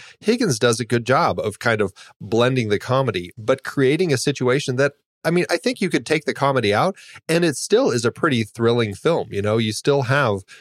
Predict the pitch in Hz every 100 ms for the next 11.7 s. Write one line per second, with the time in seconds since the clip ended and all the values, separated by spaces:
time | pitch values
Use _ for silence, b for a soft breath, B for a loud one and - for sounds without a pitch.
0 | B 123 - 156 135 104 - - 127 117
1 | - 127 117 104 - 131 151 107 95 90
2 | 98 - 98 95 95 113 127 139 92 -
3 | 101 95 95 92 101 - 110 - 98 139
4 | 180 110 - B B - 117 123 127 -
5 | - 127 120 120 - 117 101 113 - 117
6 | 127 110 104 110 - 98 98 - 107 139
7 | B B _ 120 113 110 104 95 123 123
8 | - 110 104 104 104 104 95 - - 113
9 | 110 - 113 104 101 98 98 104 123 127
10 | 87 - - 92 - 101 95 95 82 92
11 | - 101 95 165 - -